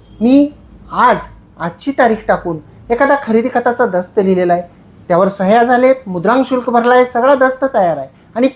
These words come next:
फक्त रजिस्ट्रेशन करायचं आहे, तर काही असे तांत्रिक अडचण निर्माण झाली, वाद उपस्थित झाले, कुणी सहीला आले नाहीत किंवा कुणी आत दुय्यम निबंधक कार्यालय जे आहे आतमध्ये येऊन सह्या करण्यासाठी तो दस्त कबूल करण्यासाठी तयार नाहीत आणि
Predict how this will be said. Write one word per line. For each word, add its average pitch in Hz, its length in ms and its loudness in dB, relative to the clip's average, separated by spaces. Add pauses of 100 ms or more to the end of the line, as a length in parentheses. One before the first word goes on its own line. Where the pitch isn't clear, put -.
(120)
फक्त 262 240 -4
रजिस्ट्रेशन 269 640 0
करायचं 175 360 0
आहे, 147 160 -6 (500)
तर 220 140 4 (1000)
काही 214 180 4 (160)
असे 185 220 -2
तांत्रिक 226 480 -2
अडचण 220 300 0
निर्माण 190 360 2
झाली, 180 300 -4 (220)
वाद 196 280 0
उपस्थित 233 500 0
झाले, 214 380 2
कुणी 196 300 -4
सहीला 190 320 -2
आले 208 200 2
नाहीत 202 220 -2 (300)
किंवा 214 140 2
कुणी 220 260 2 (140)
आत 220 320 -2 (120)
दुय्यम 202 280 2
निबंधक 247 400 2
कार्यालय 220 420 4
जे 214 100 0
आहे 180 220 2 (360)
आतमध्ये 226 460 0
येऊन 240 240 2
सह्या 214 280 0
करण्यासाठी 220 520 0
तो 240 160 0
दस्त 240 320 0
कबूल 254 200 0
करण्यासाठी 240 560 -2
तयार 180 220 4
नाहीत 147 160 -6 (800)
आणि 220 260 2